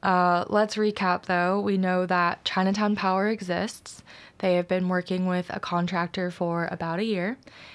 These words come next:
and they've identified the buildings they want to work with in the first phase of work,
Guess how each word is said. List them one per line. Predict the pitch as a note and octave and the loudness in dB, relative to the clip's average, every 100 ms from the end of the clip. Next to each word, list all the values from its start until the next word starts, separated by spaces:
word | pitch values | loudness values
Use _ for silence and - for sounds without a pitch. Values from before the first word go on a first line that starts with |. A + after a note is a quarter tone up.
| - _ | -20 _
and | G3 F#3 F#3 F#3 | 0 2 2 0
they've | F#3 F3+ F3+ F3+ | 0 0 0 -2
identified | - F#3+ F#3+ A3 G#3 G#3+ | -2 0 0 0 -2 -2
the | |
buildings | G3 F#3+ F#3+ F#3 F#3 F#3 | -2 0 0 0 0 -2
they | F3+ | -4
want | E3+ E3 F3 | -4 -4 -4
to | F3 | -2
work | G#3 A3 A3+ | -2 -2 -2
with | G#3+ G#3+ | -2 -2
in | F3 | -4
the | E3 | -6
first | - F3 - | -4 -4 -4
phase | F3 E3+ D#3+ | -4 -4 -6
of | E3 | -4
work, | F#3 F#3 F3+ | -2 -2 -4